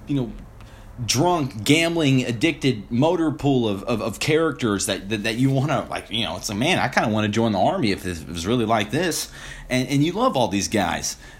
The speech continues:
And, uh, you know, they, they all have that, that same kind of negative stain on their personality like Bilko does, but that's why they all love each other and they're great.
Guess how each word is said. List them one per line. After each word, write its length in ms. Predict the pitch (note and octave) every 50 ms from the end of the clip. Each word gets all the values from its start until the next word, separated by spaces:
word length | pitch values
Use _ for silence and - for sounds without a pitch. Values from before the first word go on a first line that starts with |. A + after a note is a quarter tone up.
| -
And, 240 | - B2+ B2 A#2+ A#2+
uh, 260 | B2+ A#2+ A#2 A#2 A#2 -
you 120 | - C3+
know, 160 | A#2+ B2 C#3
they, 160 | C#3+ D#3 D3+ -
they 100 | C3 C#3+
all 220 | - C3+ E3 F3
have 300 | E3 E3+ D#3+ D3 C#3 A#2
that, 260 | A#2+ A2+ A2+ A#2+ A2+
that 180 | A#2+ A#2+ A#2 -
same 360 | - - - D3 C#3+ D3+ C#3+
kind 280 | - - D#3 C#3+ B2+ A#2+
of 180 | A2 G2+ G2+ A2+ - - - -
negative 920 | - B2 B2 B2+ B2 B2+ B2 C3+ B2 B2 A#2 A2 G2 F#2+ - - B2 A#2+
stain 480 | - - - - A2 G#2 A2 A#2+ B2 B2
on 140 | A#2 A#2 A2+
their 100 | A#2 G#2+
personality 800 | G#2+ B2 A#2+ A#2 A2+ - A2 G#2 G#2 G#2+ A2 A2+ A2+ A#2 A#2+ A#2+
like 200 | A2+ G#2+ G2+ F2+
Bilko 400 | G#2 G#2 G#2+ G#2+ - B2 A2+ G#2+
does, 300 | G#2 A2+ A2 A2 G#2+ -
but 100 | - F#2
that's 220 | G#2 G#2+ G#2 -
why 160 | A#2+ A#2 A2+
they 160 | A2+ G2+ G#2 G2+
all 180 | G2 G#2 G2+
love 220 | F#2 F#2 F#2+ G2 G#2+
each 160 | G#2 G#2 -
other 240 | A2 G#2 G2 A2 G#2
and 140 | G2 F2
they're 80 | F2+ E2+
great. 400 | D#2+ F2 F#2 F#2+ G2 A2 B2 -